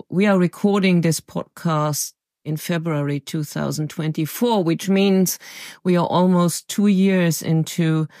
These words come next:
the full-scale war that Russia launched against Ukraine.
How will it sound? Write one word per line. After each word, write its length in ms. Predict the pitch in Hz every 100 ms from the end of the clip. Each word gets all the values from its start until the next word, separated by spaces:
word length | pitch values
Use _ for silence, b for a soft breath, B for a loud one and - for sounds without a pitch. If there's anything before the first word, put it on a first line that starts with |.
| b b -
the 60 |
full-scale 1080 | 151 - 175 170 - - 160 147 135 143 143
war 400 | 151 160 170 131
that 220 | - 104
Russia 420 | 147 151 139 160 147
launched 560 | 147 165 151 147 -
against 500 | 139 147 147 147 -
Ukraine. 800 | 151 143 - 180 175 143 143 151